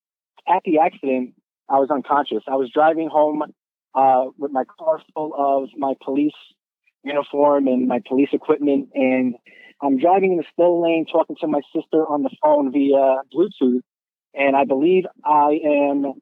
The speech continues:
in a blind spot of a vehicle in front of me to the left in the middle lane where I believe we hit, and I can't tell you exactly what happened. Just looking at the police report,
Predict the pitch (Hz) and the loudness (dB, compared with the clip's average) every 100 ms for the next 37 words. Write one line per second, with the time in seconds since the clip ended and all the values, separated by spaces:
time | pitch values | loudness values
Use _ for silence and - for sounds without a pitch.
0 | _ _ _ _ _ 160 156 143 131 135 | _ _ _ _ _ -8 -2 -2 -2 -2
1 | 151 180 180 _ 170 165 - 139 127 131 | -2 -2 -8 _ -2 -2 -2 -6 -4 0
2 | 160 147 156 143 135 - 156 160 139 127 | 0 2 -2 -2 -6 -2 -2 0 0 0
3 | 131 123 120 117 170 139 - - 131 120 | -2 -4 -4 0 0 0 -4 -4 0 2
4 | 139 196 139 127 123 120 123 _ _ _ | 4 4 2 2 0 -2 -6 _ _ _
5 | 143 143 139 135 139 - 143 135 330 - | 2 4 4 2 0 -6 -6 -2 0 -2
6 | 302 330 262 208 - - - - - 127 | -2 0 0 -2 -4 -4 -20 -16 -6 -2
7 | 127 - 175 147 165 151 151 147 123 135 | -2 -2 -4 -4 0 2 4 2 -2 -2
8 | 131 127 127 127 123 120 110 135 131 120 | 0 0 2 0 -2 -4 -2 -2 0 -4
9 | - 135 131 107 - 147 143 | -4 -4 -4 -6 -2 0 0